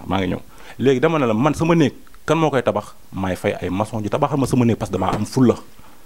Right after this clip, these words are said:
Wala boog man su ma dee maçon, damay tabax sama néegu bopp parce que damaa am fulla.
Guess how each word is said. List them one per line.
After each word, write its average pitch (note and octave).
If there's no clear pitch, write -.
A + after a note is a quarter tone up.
Wala C#3
boog D3
man C#3+
su -
ma D#3+
dee D#3
maçon, C3+
damay A#2
tabax C3
sama B2
néegu G#2
bopp G2+
parce A2
que -
damaa F#2+
am G2
fulla. G2